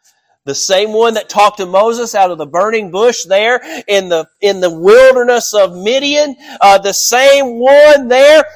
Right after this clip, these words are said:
uh, who came to the Hebrew children when they were thrown in the furnace there by Nebuchadnezzar, the same one who shut the mouths of the lions for Daniel when he was in the lion's den,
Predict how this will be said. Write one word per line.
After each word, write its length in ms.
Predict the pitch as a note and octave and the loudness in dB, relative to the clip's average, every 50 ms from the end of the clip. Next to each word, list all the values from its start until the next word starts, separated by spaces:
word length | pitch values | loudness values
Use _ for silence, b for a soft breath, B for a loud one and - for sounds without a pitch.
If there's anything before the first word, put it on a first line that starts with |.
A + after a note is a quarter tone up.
| - A#3+ - | -18 -6 0
uh, 240 | G#3 G#3+ G#3 F#3+ F#3 | 2 2 2 2 0
who 160 | A3+ A3+ G#3+ | -8 -14 -12
came 300 | - B3 B3 C4+ C#4 B3 | -8 -4 -4 -4 -4 -4
to 80 | A#3+ | -8
the 80 | A3 G3 | -8 -8
Hebrew 440 | F3 G#3+ B3+ C#4 C4 A3+ C4 B3+ - | -10 -8 -8 -8 -6 -6 -6 -6 -6
children 560 | - - A#3 B3 C#4 D4 D4 D#4 D#4 D4 C4+ | -8 -4 2 2 2 2 2 -2 -4 -2 0
when 180 | B3 A#3+ A#3 A#3 | 0 0 2 2
they 120 | A#3 A#3 | 0 0
were 160 | A3+ G#3+ G3 | 0 -2 -6
thrown 460 | - _ E3 F#3 A#3 C4+ D4 D#4 D4+ | -6 _ -8 -2 0 2 2 2 0
in 140 | D4 D4 C#4 | -2 -6 -6
the 100 | C4 - | -8 -10
furnace 480 | - - A#3 B3+ C#4 D4+ D4 C4+ - - | -10 -8 -6 -4 -4 -4 -4 -6 -8 -6
there 260 | B3+ C#4 D4 D#4+ D4+ | -4 -2 -2 -2 -2
by 160 | C#4 A#3 A3 | -2 -4 -4
Nebuchadnezzar, 1000 | G#3 G3+ A#3 C4 C4+ C4+ B3 - - G3+ G3 G#3 C4 D4+ D4+ C#4+ D#4+ D#4+ C#4+ B B F4 D#4+ B B | -4 -8 -6 -6 -6 -6 -8 -10 -10 -16 -10 -4 -2 -2 -2 -2 -4 -8 -8 B B -20 -20 B B
the 100 | G#3+ G3+ | -4 -4
same 500 | - - - - C4+ D4+ D#4 D#4+ D4 C4+ | -2 -4 -2 0 2 2 2 2 0 0
one 380 | C#4 C#4+ D4+ D#4+ E4 D#4+ D#4 - B B B B | 2 4 6 6 6 4 2 0 B B B B
who 140 | A#3+ A#3+ | -4 -4
shut 440 | A3 - - - - D4 E4 D#4 - - | -2 -4 -4 -2 2 2 2 2 2 -2
the 80 | B3 A#3 | -4 -2
mouths 460 | A3 B3 C#4 D4 D#4 D#4+ C#4 - B3 | 0 0 2 4 4 2 2 0 -6
of 80 | A3 | -8
the 100 | A3 A3 | -8 -8
lions 540 | G3+ G3+ A3+ C4+ D4+ D#4+ D#4+ D#4+ D#4+ C#4+ - | -4 0 2 2 4 4 4 2 0 -2 -6
for 160 | - G#3+ G3+ | -10 -10 -8
Daniel 500 | F3+ G#3 A#3 C4+ D4+ D#4+ E4 E4+ E4 D#4 | -4 0 2 2 2 2 2 0 -2 0
when 100 | C#4 B3+ | 0 0
he 60 | A#3+ A#3+ | -2 0
was 220 | A#3 A3 G#3+ B3 | -2 -2 0 0
in 100 | B3+ B3 | -2 -2
the 80 | A3+ G3+ | -2 -2
lion's 540 | G3 A3 B3+ D4+ D#4+ E4 E4 D#4+ D4 C4 | 0 2 4 4 4 2 0 -2 -6 -8
den, 420 | - D#4 E4+ E4+ E4+ E4+ E4 D#4 | -10 -6 -4 0 0 0 0 -2